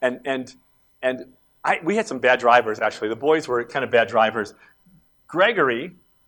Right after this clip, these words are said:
would go around a corner, and he'd be scared, so he'd put, give it more gas. It's terrifying.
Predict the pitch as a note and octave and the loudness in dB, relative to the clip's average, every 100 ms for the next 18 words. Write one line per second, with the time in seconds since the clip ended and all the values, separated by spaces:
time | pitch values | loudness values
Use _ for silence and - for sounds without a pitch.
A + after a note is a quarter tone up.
0 | _ _ _ _ _ _ _ D3 D3 - | _ _ _ _ _ _ _ 2 4 6
1 | D#3+ F#3+ F3 E3+ D#3 - D#3 F#3+ E3 C3 | 6 8 6 4 0 -2 -2 -2 -4 -8
2 | D#3+ D#3+ - - C#3 F3 - C3+ - D3 | -8 -8 -8 0 2 2 0 -6 -6 -2
3 | C#3+ C#3+ C3 A#2+ A#2+ G#2 F#2+ - - - | 0 0 -2 2 2 2 0 -14 -20 -20
4 | _ _ _ _ _ _ _ _ _ _ | _ _ _ _ _ _ _ _ _ _
5 | _ _ _ B2+ - G3 F#3 - A#2 G#2+ | _ _ _ -16 2 6 6 6 4 2